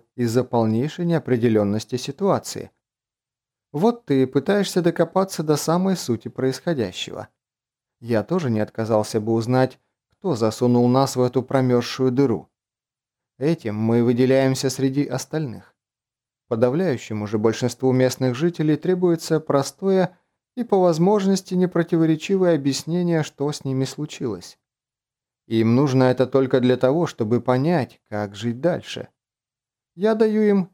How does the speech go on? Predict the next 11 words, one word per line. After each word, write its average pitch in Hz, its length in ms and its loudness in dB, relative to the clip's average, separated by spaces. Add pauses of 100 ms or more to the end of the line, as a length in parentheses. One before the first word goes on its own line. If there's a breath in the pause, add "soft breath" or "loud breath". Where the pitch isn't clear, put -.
и 127 120 -2
первое, 175 680 -2 (100)
и 120 80 -8
второе. 104 600 -4 (920)
Кроме 127 260 2
того, 110 280 2
я 131 240 2
создал 139 420 2
ясную 135 480 0
картину 123 400 0
мироздания, 147 760 2